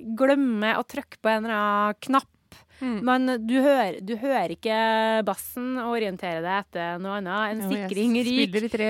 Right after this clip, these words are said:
Speaker 2: ulike tonearter på
Speaker 1: Ja,
Speaker 2: en låt.
Speaker 1: ikke sant? Du får blackout, mister teksten, noen får en øl i høvet, kjolen revner, en statist rekker ikke fram med stolen som du skal sette
Speaker 2: Oi.
Speaker 1: deg dramatisk på.
Speaker 2: <laughs>
Speaker 1: Ikke sant?
Speaker 2: Den stolen, ja.
Speaker 1: Ja, den stolen.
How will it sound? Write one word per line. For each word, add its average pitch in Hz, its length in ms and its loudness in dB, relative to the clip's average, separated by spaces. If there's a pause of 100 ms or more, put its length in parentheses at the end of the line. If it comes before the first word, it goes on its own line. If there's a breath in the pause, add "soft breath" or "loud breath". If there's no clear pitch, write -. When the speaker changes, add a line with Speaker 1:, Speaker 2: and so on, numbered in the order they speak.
(160)
Speaker 2:
ulike 190 180 -4
tonearter 190 560 0
på - 80 -4
Speaker 1:
Ja, 339 140 8
Speaker 2:
en 403 220 6
låt. - 240 -6 (100)
Speaker 1:
ikke 294 140 -2
sant? 359 140 2
Du 349 60 2
får 302 160 -2
blackout, 294 540 2
mister 285 540 -4
teksten, 311 840 -4
noen 277 260 -2
får 302 140 -2
en 285 120 -6 (100)
øl 269 340 2
i 285 160 -4
høvet, 247 600 -2 (220 soft breath)
kjolen 285 640 -2
revner, 269 800 -2 (140)
en 269 180 -4
statist - 640 -6
rekker 277 320 -6
ikke - 80 -16
fram 262 220 -4
med 262 100 -6
stolen 233 420 -6
som 254 140 -6
du 247 80 -6
skal - 160 -8
sette - 160 -8
Speaker 2:
Oi. 180 220 -2
Speaker 1:
deg 208 180 2
dramatisk 233 800 -2
på. 311 160 10 (400)
Speaker 2:
<laughs> - 340 2
Speaker 1:
Ikke 269 340 10
sant? 339 380 10
Speaker 2:
Den 233 160 2
stolen, 208 440 -4
ja. 262 140 2
Speaker 1:
Ja, 240 260 6
den 254 200 4
stolen. 247 340 2